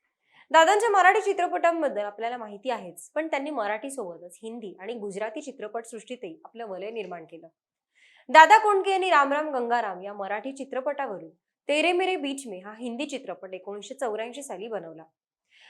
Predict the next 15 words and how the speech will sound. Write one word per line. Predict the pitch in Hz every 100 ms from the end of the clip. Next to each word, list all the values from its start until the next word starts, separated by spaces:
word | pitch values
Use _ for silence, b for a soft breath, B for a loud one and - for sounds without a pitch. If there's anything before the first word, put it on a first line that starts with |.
| b
मुळात | 302 415 539
दादांचा | 370 269 302 349 - 190
चित्रपटांचा | 220 240 240 240 269 277 277
प्रेक्षक | 302 233 - 285
वर्ग | 277 202 170
केवळ | 175 226 220
मराठीच | 269 226 208 240 320
नव्हता, | 330 311 247 -
तर | 202
हिंदी | 196 220 214 294 - _
आणि | 277
गुजराती | 294 247 208 220 285
भाषिक | 262 226 226
देखील | 196 196 170
होता | 160